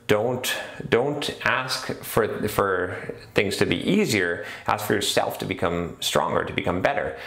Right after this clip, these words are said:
You know, it's y-, not to, not to not be out of breath, <laughs> not to run to be easier, but for you to have better endurance, right? That you wanna build endurance. You don't wanna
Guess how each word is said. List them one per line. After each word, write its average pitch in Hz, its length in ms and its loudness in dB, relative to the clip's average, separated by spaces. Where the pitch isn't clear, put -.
You - 40 2
know, 85 100 4
it's - 240 -6
y-, - 360 -2
not 120 300 2
to, 120 260 2
not 117 180 0
to 104 220 0
not 107 340 -2
be 117 180 -2
out 107 180 2
of - 180 -6
breath, - 840 -2
<laughs> - 120 -6
not - 220 0
to 160 100 4
run 151 360 0
to 151 100 0
be 120 100 0
easier, 101 480 0
but 139 140 4
for 143 100 2
you 151 120 4
to 147 240 0
have 131 320 0
better 135 260 2
endurance, 156 600 0
right? - 200 -2
That - 100 0
you 131 160 2
wanna 143 220 0
build 123 240 -2
endurance. 117 500 -2
You 104 80 -2
don't 117 180 0
wanna 113 380 -2